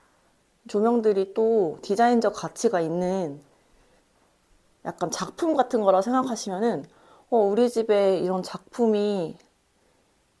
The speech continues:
있고 내가 그걸 생활 속에서 사용한다는 게 좀 의미 있는 일인 것 같기도 해요. 그래서 오늘 영상에서 보여드린 조명들은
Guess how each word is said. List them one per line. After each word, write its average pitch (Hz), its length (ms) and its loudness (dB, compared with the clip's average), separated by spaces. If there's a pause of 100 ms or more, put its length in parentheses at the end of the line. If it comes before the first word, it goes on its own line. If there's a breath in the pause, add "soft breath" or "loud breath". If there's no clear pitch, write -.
(100)
있고 180 380 -2
내가 160 240 2
그걸 160 300 0
생활 262 600 -2
속에서 202 360 -4
사용한다는 226 680 -2
게 185 220 -4
좀 220 220 -4
의미 220 280 2
있는 214 240 0
일인 165 240 -4
것 175 80 -10
같기도 - 420 -12
해요. 185 240 -10 (920 soft breath)
그래서 143 80 2
오늘 220 300 6
영상에서 254 500 2
보여드린 202 500 2
조명들은 185 760 0